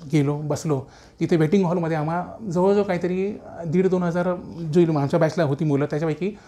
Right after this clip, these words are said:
पन्नास ते साठ मुलं वेटिंग हॉलमध्ये बसले, त्यात मी होतो. माझी एक फार मोठी अचिव्हमेंट मला वाटत होती आतल्या आत. वेटिंग हॉलमध्ये मी जेव्हा एक दीड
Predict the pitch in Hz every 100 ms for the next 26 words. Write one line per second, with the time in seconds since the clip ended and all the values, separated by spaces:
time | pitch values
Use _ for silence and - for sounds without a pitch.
0 | - - 185 202 233 233 - 180 202 170
1 | 131 90 _ _ _ _ _ _ _ 175
2 | 160 165 185 175 175 151 131 151 160 170
3 | 170 135 131 110 - - 180 180 220 190
4 | 196 190 165 175 180 151 170 151 127 131
5 | 131 156 101 - - _ _ - - 180
6 | 156 202 233 226 214 214 208 208 170 170
7 | 165